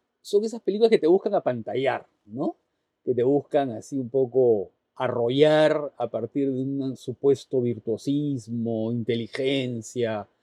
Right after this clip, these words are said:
eh, fantasía, imaginación, capacidad para, para no darse cuenta en realidad de que se trata de una suerte de psicoterapia para principiantes, ¿no?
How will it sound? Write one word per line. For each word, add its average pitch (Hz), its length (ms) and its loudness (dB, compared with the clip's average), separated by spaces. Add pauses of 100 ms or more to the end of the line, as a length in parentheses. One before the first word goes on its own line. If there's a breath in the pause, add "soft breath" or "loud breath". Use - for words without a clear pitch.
(320)
eh, 113 300 -2
fantasía, 139 920 -2
imaginación, 135 1120 4
capacidad 131 720 -6
para, 117 380 -18 (1160)
para 151 160 0
no 196 140 2
darse 262 300 6
cuenta 180 420 4
en 147 80 -2
realidad 127 540 -2
de 143 120 0
que 113 100 -8
se 110 140 -8
trata 123 420 -2
de 127 60 -2
una 127 140 -6 (160)
suerte 135 420 -4
de 127 200 -2
psicoterapia 123 1080 -4
para 107 260 -8
principiantes, 165 720 -2
¿no? 165 200 -4